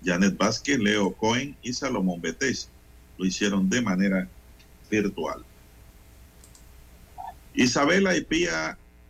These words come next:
eh, Tolomei y Dina Ochi, quienes están imputadas, fueron declaradas en rebeldía y en prófuga, don César.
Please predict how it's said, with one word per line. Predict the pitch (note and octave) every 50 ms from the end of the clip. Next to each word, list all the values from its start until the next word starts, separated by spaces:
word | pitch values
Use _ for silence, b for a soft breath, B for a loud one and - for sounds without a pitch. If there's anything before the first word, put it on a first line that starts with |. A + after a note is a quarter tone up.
| - - - - - - -
eh, | B2 B2 A#2+ A#2 A#2 A2+ A2+ A2+ G#2+ G2+ -
Tolomei | B2 A#2 A2+ G#2+ A2 A#2+ B2+ C#3+ D#3+ D#3+ -
y | B2+ A#2+ A2
Dina | A#2+ B2+ C#3 C3+ C3 B2+ - -
Ochi, | B2+ B2 B2+ B2 - - F3 - -
quienes | - A#2+ G#2 G2+ G2 G2 G2 F#2
están | - - - - D3
imputadas, | D3 C#3 - G#2 F#2+ - G#2+ A2+ B2+ B2+ B2 B2
fueron | A#2+ A2+ A#2 A2+ G#2+
declaradas | G2 - - F2 F2 F2 F#2+ G#2 A2 G#2+ A2 G#2+
en | G2 F#2+
rebeldía | F#2+ F#2+ F#2 F2+ F2+ F2 F2 F#2 A2+ B2 A2+
y | G2+ F#2 G2 - -
en | E2+ E2+ E2
prófuga, | - - A2+ A#2+ A#2+ - F2+ E2+ D#2+ D2+ D#2
don | D#2 D2
César. | - - G2+ F#2 - - -